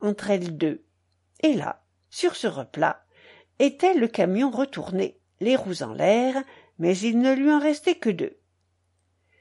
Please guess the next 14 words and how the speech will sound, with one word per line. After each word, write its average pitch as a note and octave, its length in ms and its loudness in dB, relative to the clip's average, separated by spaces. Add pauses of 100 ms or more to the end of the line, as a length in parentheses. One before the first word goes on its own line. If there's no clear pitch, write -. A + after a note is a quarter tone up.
(1040)
Et, » A#3+ 640 6 (160)
disait E3+ 420 -4
Arletaz, « D3 760 -8 (240)
qu'est-ce C#4 240 0
qu'il A3 160 -4
faut A#3 220 -4
faire ? C#4 560 2 (500)
Mais E3+ 80 -4
tu - 240 -6
sais F3+ 240 0
que E3 80 -4
je E3 120 -4
l'ai E3 100 0
cherchée. - 680 -6